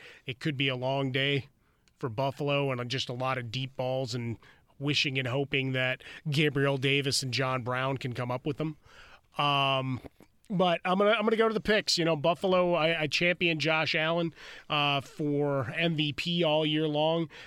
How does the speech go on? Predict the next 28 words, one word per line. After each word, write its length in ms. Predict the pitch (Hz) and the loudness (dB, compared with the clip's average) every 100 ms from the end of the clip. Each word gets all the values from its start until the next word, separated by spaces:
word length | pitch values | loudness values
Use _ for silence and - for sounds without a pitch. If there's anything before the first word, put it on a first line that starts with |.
| - | -4
They're 100 | 147 | -2
getting 360 | 151 165 156 151 | 0 0 0 -2
three 720 | - 165 147 160 185 185 185 | -2 -4 0 0 0 0 0
on 300 | 151 156 160 | 0 2 2
the 80 | 151 | 2
road, 480 | 147 147 160 170 170 | 2 2 2 2 0
uh, 40 | |
and 320 | 156 147 151 147 | 0 0 0 0
there 80 | |
will 180 | 147 143 | 0 -2
be, 180 | 147 147 | 0 0
what, 280 | 147 135 - | 0 -2 -2
sixteen 560 | - 151 - 156 147 | -4 -2 -4 0 -2
thousand 640 | 139 151 143 151 135 147 131 | -2 -2 -2 -2 -2 -4 -4
fans 420 | 143 139 147 135 | -2 0 0 -2
or 80 | 139 | -2
thereabouts 720 | 135 139 143 135 139 - - - - - | -2 -2 -2 -2 -4 -6 -12 -14 -20 -8
in 200 | 147 147 | -2 -2
Kansas 440 | 139 147 147 139 135 | 0 0 0 -2 -2
City. 380 | 151 147 165 - - - - | -2 -2 -2 -6 -18 -18 -6
But 260 | 139 151 - | -4 -4 -6
we 120 | 160 | -8
talk 320 | 131 143 147 156 | -4 -2 -2 -2
about 340 | 143 147 151 | 0 0 0
the 260 | 151 135 147 | -2 0 2
issues 460 | 139 160 151 123 | 0 0 -2 -2
with 240 | 123 143 - | -2 -4 -2
the 300 | 139 135 | 0 0